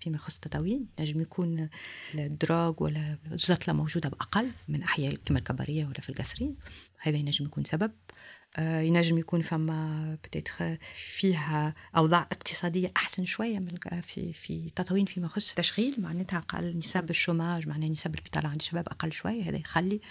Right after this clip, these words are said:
ينجم يكون لأنه في ت-، ربما في تطاوين فيها رقابة أكثر عائلية على الذكور وكذلك الإناث، اللي يخلي أنه في ردع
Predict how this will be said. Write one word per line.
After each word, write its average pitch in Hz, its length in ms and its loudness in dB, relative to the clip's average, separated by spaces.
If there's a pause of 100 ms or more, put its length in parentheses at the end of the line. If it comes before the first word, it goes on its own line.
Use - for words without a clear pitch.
(280)
ينجم 175 320 8
يكون 185 240 4
لأنه 170 240 2
في 165 200 -6
ت-، - 260 -6
ربما 170 340 0
في - 120 -8
تطاوين 180 460 4 (540)
فيها 180 520 2 (180)
رقابة 180 380 6
أكثر 214 460 -2 (260)
عائلية 180 760 4 (400)
على 160 220 0
الذكور 160 1120 0 (200)
وكذلك 180 600 4
الإناث، 185 500 2
اللي 170 120 0
يخلي 156 500 -2
أنه 156 500 0 (300)
في 170 420 -4
ردع 175 320 6